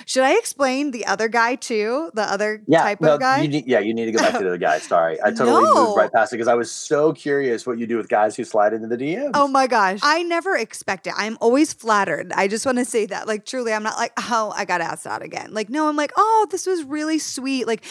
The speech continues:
Speaker 1: I'm a sappy romantic at heart. When someone takes the time to, to ask me out or to say something specific or compliment me on something, like, I'm a words of affirmation person. That always means a lot to my heart.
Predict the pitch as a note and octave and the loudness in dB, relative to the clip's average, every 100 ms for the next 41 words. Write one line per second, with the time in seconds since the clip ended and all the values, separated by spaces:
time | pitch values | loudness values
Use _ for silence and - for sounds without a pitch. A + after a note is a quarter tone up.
0 | - - D#4 G4 - A3 G#3+ B3+ B3+ G#3+ | -12 -2 0 0 0 -2 -2 0 0 0
1 | F#3 F#3 F#3+ E3+ E3+ D#3+ - G3+ - A#3+ | -2 -4 -4 -4 -2 -4 -4 -8 -4 -2
2 | C#4+ D4+ C4+ - A#3+ G#3 F3+ F#3 - G3+ | -2 -2 -4 -6 -8 -4 -4 -4 -8 -4
3 | F#3+ F3 A#3+ - - - - - G#3 C4 | -2 -4 -8 -20 -20 -20 -8 -6 -2 -4
4 | - A3 F#3+ F3+ F3+ G3 F#3+ F#3+ A#3+ A#3+ | -4 -6 -2 -2 -2 -4 -8 -4 -4 -4
5 | A#3 G#3+ - F#3+ F#3+ F3 F3 F3+ F#3 A#3 | -6 -6 -6 -6 -6 -4 -4 -6 -6 -4
6 | A#3 A#3 G#3 F#3 G3 F#3+ F3+ F#3+ F3+ F3 | -4 -4 -6 -6 -8 -6 -4 -4 -4 -4
7 | F#3+ E3+ F3+ F3+ F3+ - C4+ F#3 G3+ F#3+ | -6 -4 -6 -6 -6 -4 -2 0 0 0
8 | F#3+ F3+ F3+ E3 E3 G3+ F3+ G#3 A3+ A3+ | -2 -2 -4 -6 -6 -8 -6 -6 -6 -4
9 | A#3+ - G3 F#3+ G3 F3 E3+ E3 E3 D3 | -6 -4 -2 0 0 -2 -8 -8 -6 -6
10 | - D#3+ C#3+ D#3 C#3 - | -6 -10 -8 -6 -8 -10